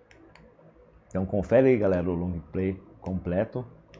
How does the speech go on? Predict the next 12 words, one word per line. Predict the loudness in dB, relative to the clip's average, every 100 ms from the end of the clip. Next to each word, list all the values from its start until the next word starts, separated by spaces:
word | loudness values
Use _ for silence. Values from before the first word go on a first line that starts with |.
| -20 -20 _ _
sem | -14 -10
os | -6
meus | -6 -6
comentários, | -6 -6 -4 0 0 -2
que | -6 -6
você | -6 -4 -2 -2 -2 -10 -20 -20 -20 -20 -6
vai | -6
poder | -2 -4 0 0 0 2
ouvir | 4 2 0 0 0 -6 -20 -20 -20 -20 _ -20 -20 _ _ _ _ _ _ _ _ _ _ _ _ _ _ _ -20 -20 _ -20 -20 -20 -8
a | -6
trilha | -4 -2 -2
sonora | -4 -6 -2 0 0 -2